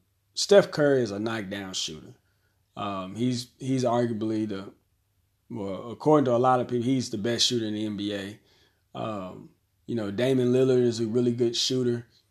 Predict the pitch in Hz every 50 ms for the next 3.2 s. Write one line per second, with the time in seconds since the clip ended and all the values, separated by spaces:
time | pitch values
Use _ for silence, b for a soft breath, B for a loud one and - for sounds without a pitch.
0 | _ _ _ _ _ _ - 117 117 117 113 104 98 127 131 131 139 131 127 117
1 | - 117 117 117 120 123 120 117 113 113 117 113 - 123 123 104 113 113 113 117
2 | 113 110 104 - - 123 120 117 110 104 - - 117 113 110 104 110 107 107 107
3 | 104 104 - b